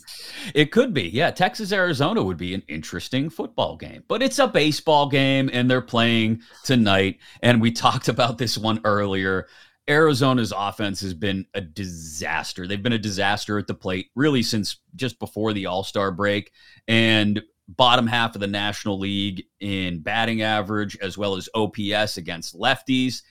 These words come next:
And, oh, by the way, they're facing a lefty who's been pitching really, really well for the last month or so in Jordan Montgomery of the Rangers.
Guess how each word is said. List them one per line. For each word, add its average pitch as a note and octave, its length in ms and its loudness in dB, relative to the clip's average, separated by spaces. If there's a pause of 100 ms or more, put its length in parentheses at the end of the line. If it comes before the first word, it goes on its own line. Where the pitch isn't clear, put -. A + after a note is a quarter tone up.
(160)
And, F#3 340 0
oh, D#3+ 240 4
by B2 220 2
the A#2+ 100 -4
way, G#2 240 -2
they're G2 220 -6
facing F2 480 -8
a E2 40 -6
lefty A2 540 -2 (280)
who's G2+ 120 -8
been G2 160 -4
pitching F#2+ 440 -12 (180)
really, E2+ 640 -10
really E2 720 -6
well E2 440 -2
for - 120 -16
the D#2+ 100 -8
last D#2+ 340 -6
month F2+ 280 -2
or E2+ 80 -8
so F2+ 240 -2
in F2 160 -8
Jordan F2+ 300 -4
Montgomery F#2+ 520 -2
of E2+ 40 -4
the D#2+ 80 -10
Rangers. G2+ 500 -4